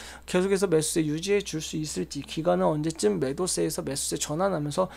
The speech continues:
수급 들어와 줄 수 있을지 지켜보면서 이 외국인과 기관의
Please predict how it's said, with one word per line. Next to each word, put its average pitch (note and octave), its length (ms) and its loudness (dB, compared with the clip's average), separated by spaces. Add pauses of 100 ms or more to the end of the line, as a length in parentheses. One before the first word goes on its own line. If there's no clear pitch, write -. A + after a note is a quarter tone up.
(140)
수급 G#3 340 -2
들어와 D#3+ 320 4
줄 D3+ 160 -6
수 D#3 160 -6
있을지 G#3+ 480 -4
지켜보면서 D3+ 720 0
이 D3+ 140 2
외국인과 F#3+ 500 0
기관의 C3 480 -4